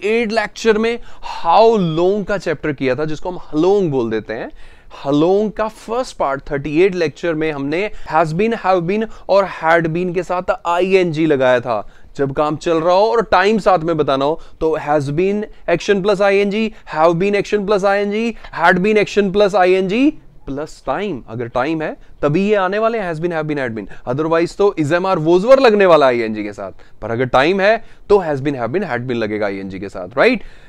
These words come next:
और ऐसा होता है कि लोग कंफ्यूज होते हैं कि यार has been के साथ आईएनजी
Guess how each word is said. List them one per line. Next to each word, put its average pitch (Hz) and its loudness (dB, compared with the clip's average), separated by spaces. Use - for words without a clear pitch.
और 285 8
ऐसा 262 4
होता 208 8
है 233 8
कि 247 2
लोग 214 4
कंफ्यूज 196 4
होते 196 2
हैं 202 2
कि 196 2
यार 208 4
has 160 2
been 220 0
के 240 -2
साथ 254 0
आईएनजी 190 2